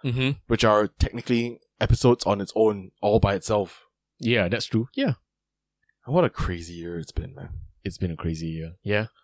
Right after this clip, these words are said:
Speaker 2: Tell you what, on week fifty-two, the last episode of Poddy More, we'll do a reflection, a review of whatever we talked about.
Speaker 1: We should, yeah.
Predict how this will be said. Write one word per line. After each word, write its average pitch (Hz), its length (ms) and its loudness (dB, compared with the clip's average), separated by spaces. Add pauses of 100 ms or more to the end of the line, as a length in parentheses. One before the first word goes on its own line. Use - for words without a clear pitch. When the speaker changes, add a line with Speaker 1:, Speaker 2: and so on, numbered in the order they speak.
Speaker 2:
Tell 190 120 4
you 185 120 6
what, 117 160 4 (200)
on 135 320 2
week 180 220 2
fifty-two, 156 580 4 (540)
the 120 80 2
last 127 380 4
episode 113 380 4
of - 60 -2
Poddy 107 340 0
More, 139 440 6 (580)
we'll 127 320 6
do 135 320 6
a 101 340 2 (200)
reflection, 110 720 -2 (380)
a 117 120 4
review 113 500 4
of 101 180 -2
whatever 104 420 0
we 95 140 -6
talked - 240 -4
about. - 280 -10 (240)
Speaker 1:
We 90 120 -8
should, 113 260 -2
yeah. 123 260 2